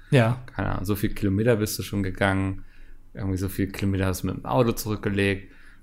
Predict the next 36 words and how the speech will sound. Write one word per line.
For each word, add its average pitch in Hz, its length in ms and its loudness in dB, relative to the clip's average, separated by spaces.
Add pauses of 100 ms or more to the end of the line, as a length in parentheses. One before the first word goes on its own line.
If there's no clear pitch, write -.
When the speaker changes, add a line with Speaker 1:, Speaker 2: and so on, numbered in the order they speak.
(200)
Speaker 2:
so 120 260 6
oft 113 260 6 (180)
warst 110 320 6
du 110 60 -2
irgendwie, 95 480 0
weiß 95 200 2
nicht, 92 300 -2 (240)
zwei 107 260 4
Sekunden 101 380 0
vom 95 220 -4
Tod 131 220 4
entfernt, 104 600 2 (760)
ähm, 92 440 -2 (500)
so 113 140 -2
viele 101 180 2
Leute 120 260 8
standen 113 320 2
schon 98 240 -2
auf 95 200 -4
dich. - 380 -2 (1040)
Speaker 1:
Oh, 123 380 10
das 123 220 6
wär, 131 300 10
das, 135 240 8 (120)
ja, 107 340 6
hm. 120 220 2 (340)
Na 113 140 4
ja, 120 60 6
gut. 117 100 10
Speaker 2:
Auflistung 113 460 6
der 117 160 8
unangenehmsten 110 680 4
Situationen 120 1120 4
in 117 100 -2
meinem 107 280 2
Leben. 101 440 2